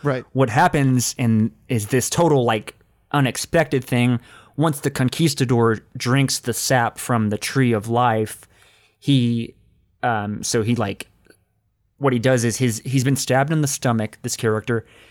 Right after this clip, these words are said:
Speaker 2: and so he takes some of the tree sap and he, like, spreads it over the wound and it heals. So he's like, "Oh shit, this is real.
Speaker 1: Mm-hmm.
Speaker 2: This is, like,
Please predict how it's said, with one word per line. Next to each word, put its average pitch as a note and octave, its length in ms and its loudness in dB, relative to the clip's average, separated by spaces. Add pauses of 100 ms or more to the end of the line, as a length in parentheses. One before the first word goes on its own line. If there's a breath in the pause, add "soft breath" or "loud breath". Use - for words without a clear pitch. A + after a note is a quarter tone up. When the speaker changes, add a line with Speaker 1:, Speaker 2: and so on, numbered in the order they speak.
(240 soft breath)
Speaker 2:
and A#2 420 -4
so B2 160 -2
he A#2+ 80 2
takes C#3 280 -2
some C#3 140 2
of A2+ 60 0
the A#2 60 0
tree C3 240 -2
sap A2+ 340 -2
and A2 60 -2
he, G#2+ 80 -4
like, G2+ 220 -6
spreads A#2 380 -4
it A2 80 0
over A2 260 0
the G2+ 100 0
wound B2 340 2
and F#2+ 80 -8
it F2 120 -14
heals. A#2+ 460 -2 (260 loud breath)
So C3 220 0
he's G#2 140 0
like, G#2 240 -4
"Oh D#3 140 2
shit, D3 340 -2
this D3+ 180 -2
is B2 140 -4
real. C#3+ 220 4
Speaker 1:
Mm-hmm. C3+ 80 2
Speaker 2:
This C3 100 -2
is, A#2 100 -4
like, A2+ 280 -4